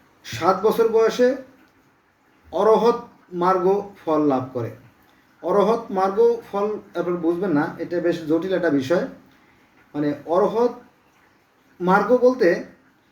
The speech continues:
যেমন আমাদের নবী মুহাম্মদ সাল্লাল্লাহু আলাইহি ওয়াসাল্লাম হীরা গুহায় পনেরো বছর ধ্যান করিয়া, আহ, ঈশ্বরের সান্নিধ্য লাভ করেছিল।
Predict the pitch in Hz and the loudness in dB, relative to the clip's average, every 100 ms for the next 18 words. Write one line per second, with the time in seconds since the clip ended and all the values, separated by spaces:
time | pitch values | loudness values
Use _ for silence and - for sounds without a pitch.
0 | _ - 185 202 196 202 - - 202 208 | _ -8 -4 -4 -4 -10 -16 -6 0 2
1 | 233 226 220 202 190 190 185 190 190 180 | 2 2 2 0 -2 -4 -6 -4 -2 -2
2 | 180 156 196 208 196 190 190 202 202 196 | -4 -2 0 2 2 2 0 -2 -6 -4
3 | 180 185 165 180 180 185 180 175 - _ | -4 -6 -4 -4 -2 0 0 0 -6 _
4 | _ _ _ 160 156 185 - 185 180 180 | _ _ _ -6 -4 -4 -2 0 0 0
5 | 175 170 170 - 156 156 | 0 0 0 -2 -6 -4